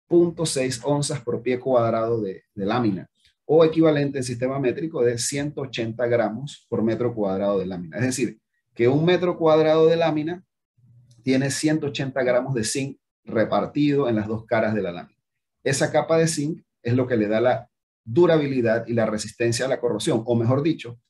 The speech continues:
la capa de zinc se corroe primero antes de que se corroa el acero de la, la, del material.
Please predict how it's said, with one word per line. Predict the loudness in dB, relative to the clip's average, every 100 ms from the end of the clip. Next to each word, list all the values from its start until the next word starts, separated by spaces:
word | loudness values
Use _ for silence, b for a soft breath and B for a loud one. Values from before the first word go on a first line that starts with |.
| _ _ _ _ 0
la | 2 4
capa | 2 2 2
de | 2
zinc | 2 0
se | 0 -2 2
corroe | 0 4 6 6
primero | 6 2 2 0 0
antes | 0 -2 0 -2
de | -2
que | -6
se | -8
corroa | -2 0 4 2 2
el | -2 -2
acero | 0 0 0 -4 _
de | -6 -2
la, | -2
la, | -4
del | -4 -2
material. | -2 -4 -8 -10